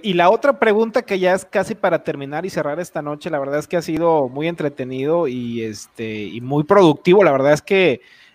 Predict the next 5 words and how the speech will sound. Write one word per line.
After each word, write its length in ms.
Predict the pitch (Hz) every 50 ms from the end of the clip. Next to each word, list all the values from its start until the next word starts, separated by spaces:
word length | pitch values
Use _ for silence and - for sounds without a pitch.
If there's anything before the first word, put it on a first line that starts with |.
| _ _ _ _
muchos 600 | 123 131 143 143 147 151 165 170 185 180 202 190
desconocíamos 680 | 185 170 - - 143 143 131 - 151 156 160 170 170 -
sus, 200 | - 147 135 -
sus 320 | - - - - 139 131
backgrounds 840 | - 151 151 151 - 156 147 143 151 160 180 202 - - - - _